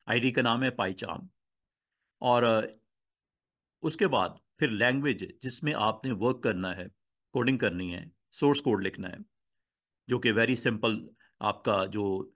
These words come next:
नेटिव लैंग्वेज है इंग्लिश के साथ मैच करता है। इसकी अपनी कुछ, अ, कमांड्स होती हैं, कुछ इसका सिंटैक्स होता है,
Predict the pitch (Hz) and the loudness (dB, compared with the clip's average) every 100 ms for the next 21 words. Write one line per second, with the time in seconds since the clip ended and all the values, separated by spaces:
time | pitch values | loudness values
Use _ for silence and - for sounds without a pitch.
0 | _ - 113 117 131 101 104 101 104 113 | _ -6 -2 2 2 2 0 0 -2 -2
1 | 107 107 107 117 - 92 107 101 92 - | -4 -4 -4 -6 -4 -4 -4 -4 -4 -4
2 | 101 - 117 127 113 - 120 110 123 117 | -6 -4 -6 -6 -6 0 0 0 0 0
3 | 101 113 120 101 95 _ _ _ 101 92 | -2 -6 -4 -4 -6 _ _ _ -2 -2
4 | - 101 95 104 113 117 107 120 107 104 | -2 0 2 2 0 -2 -4 -4 -4 -4
5 | 107 101 117 - - 110 104 117 - 101 | -6 -6 -8 -8 -4 -4 -2 -2 -2 -4
6 | - 104 98 | -2 -2 -2